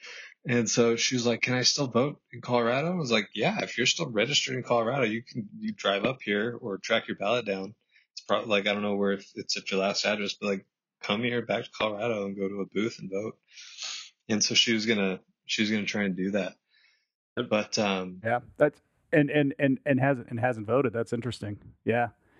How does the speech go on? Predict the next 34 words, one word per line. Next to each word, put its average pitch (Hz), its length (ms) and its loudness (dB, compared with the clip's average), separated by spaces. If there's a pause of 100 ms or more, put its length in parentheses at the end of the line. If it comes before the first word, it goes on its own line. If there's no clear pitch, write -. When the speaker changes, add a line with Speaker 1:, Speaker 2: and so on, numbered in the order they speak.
(240)
Speaker 2:
I - 40 6
mean, 135 240 4
Speaker 1:
Yeah, 135 300 6
just - 220 2
'cause 175 160 4
she, 160 180 2
well, 151 140 4
she's 143 240 2
been, 143 220 2
she 131 200 2
didn't, 143 280 -2
she - 180 4
forgot 123 300 0
to 123 80 -2
register, 104 600 0
you 104 160 -6
know, 95 200 -4
in 113 200 2
Texas - 640 -4
and, 55 280 -8 (600)
uh, - 300 -2
still 123 280 2
wanted 113 200 2
to 98 80 -4
vote, 113 380 2 (320)
j-, - 160 -6 (180)
just - 260 2
had 101 200 0
no 98 120 2
way 98 120 2
of 101 80 -6
getting 101 240 -2
her 95 80 -6
ballot 95 360 -2